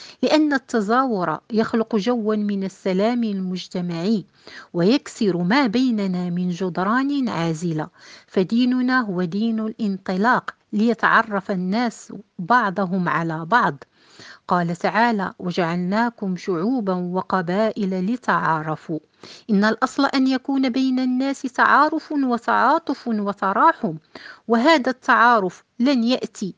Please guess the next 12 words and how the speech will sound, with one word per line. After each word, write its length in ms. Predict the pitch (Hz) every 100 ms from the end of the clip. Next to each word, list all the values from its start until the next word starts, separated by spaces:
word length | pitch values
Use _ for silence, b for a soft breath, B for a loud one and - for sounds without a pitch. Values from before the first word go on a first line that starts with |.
| -
إلا 320 | 285 269 180
بالتقارب 800 | 160 185 - 190 - 240 262 240 208
والاتصال 1120 | 196 185 185 - 185 _ 190 170 240 220 143 - b b b b
وفق 360 | 262 311 - 196
القيم 520 | 170 - 254 208 165
والضوابط 760 | 160 156 175 185 302 311 -
والأخلاق 720 | 285 247 - 214 202 175 170 180
الإسلامية. 920 | 180 - - 175 165 156 160 151 139 _ B B B 175
ومن 280 | 160 160 160
ثم 240 | - 311 202 - B B B
فإن 460 | 262 254 277 277
الأصل 640 | 277 - 294 - - 147